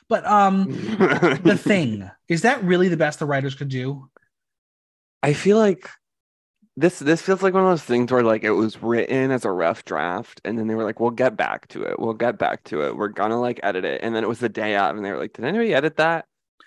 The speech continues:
Speaker 1: Like,
Speaker 2: And, like, I
Speaker 1: there
Speaker 2: just go
Speaker 1: are
Speaker 2: with it.
Speaker 1: other people that they could have inserted there that could have rhymed with Woman King to have the Viola Davis moment, which is great. But,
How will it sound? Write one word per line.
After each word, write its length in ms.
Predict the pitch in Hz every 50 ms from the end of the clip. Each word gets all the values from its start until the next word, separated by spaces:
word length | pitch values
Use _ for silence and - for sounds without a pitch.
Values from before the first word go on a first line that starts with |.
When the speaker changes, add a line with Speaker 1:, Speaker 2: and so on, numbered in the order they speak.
| _ _ _ -
Speaker 1:
Like, 100 | 214 -
Speaker 2:
And, 60 | -
like, 120 | 131 -
I 100 | 196 -
Speaker 1:
there 100 | - 269
Speaker 2:
just 120 | 302 311 311
go 60 | 302
Speaker 1:
are 60 | 269
Speaker 2:
with 80 | - 202
it. 80 | 196 196
Speaker 1:
other 180 | 214 220 226
people 520 | 202 - - - 220 233 233 - 208 160 147
that 200 | 156 151 143 143
they 160 | 170 160 135
could 200 | 139 - - 190
have 160 | 180 160 143
inserted 480 | 190 196 202 190 - - 190 175 160 151
there 180 | 160 160 175 170
that 140 | 160 143 -
could 140 | - 175 165
have 180 | 147 139 135
rhymed 420 | 139 151 170 180 196 196 170 151 147
with 240 | 147 143 135 -
Woman 320 | 143 180 269 415 349 156 139
King 420 | 135 - 123 101 107 123 156 147 -
to 160 | - 156 147
have 260 | 135 151 143 139 135
the 60 | 139
Viola 280 | 131 127 123 120 120 117
Davis 340 | 120 180 294 156 - - -
moment, 260 | 131 110 101 117 120
which 140 | 120 120 -
is 100 | 123 117
great. 340 | - - 320 311 143 107 - - - - - - - - _ _ _ -
But, 180 | 165 - -